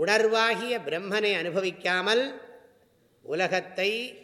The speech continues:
அனுபவிக்கவே முடியாது. ஆகவே அனுபவம் இங்க பிரச்சனையே கிடையாது, அனுபவம் எப்பவும் இருக்கு, ஞானம்தான் பிரச்சனை. இது முதல் வகுப்பிலே சொன்னேன்.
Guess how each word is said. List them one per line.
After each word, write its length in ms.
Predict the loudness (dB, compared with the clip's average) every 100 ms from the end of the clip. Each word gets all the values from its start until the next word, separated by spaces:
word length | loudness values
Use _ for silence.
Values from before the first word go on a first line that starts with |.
| -16
அனுபவிக்கவே 1000 | -10 -6 0 0 -2 -6 -4 -2 -4 -4
முடியாது. 400 | -6 -4 -4 -6 -16 -20 _ _ _ _ _ _ _ _ _ _ _ -8
ஆகவே 360 | -4 0 2
அனுபவம் 640 | 2 2 0 2 2 2 -2
இங்க 200 | -4 -4
பிரச்சனையே 680 | -4 -6 -6 -4 -2 -4
கிடையாது, 380 | -4 -4 -2 -2 -6 -20 -20 _ _ _
அனுபவம் 560 | -8 -2 0 0 0 -2
எப்பவும் 420 | -4 -4 -6 -4
இருக்கு, 380 | -4 -4 -8 -20 -20 -20 _ _ _ _ _ _ _ _ _ -12
ஞானம்தான் 800 | -4 0 2 0 -2 -4 -6 -6
பிரச்சனை. 400 | -10 -14 -16 -18 -20 -20 _ _ _ _ _ _ _ _ _ _ _ _ _ _ _ _ _ _ _ _ _ _ _ _ _
இது 240 | -6 -4 -2
முதல் 300 | -2 0 2
வகுப்பிலே 420 | 0 0 0 -2
சொன்னேன். 540 | -2 -6 -4 -4 -4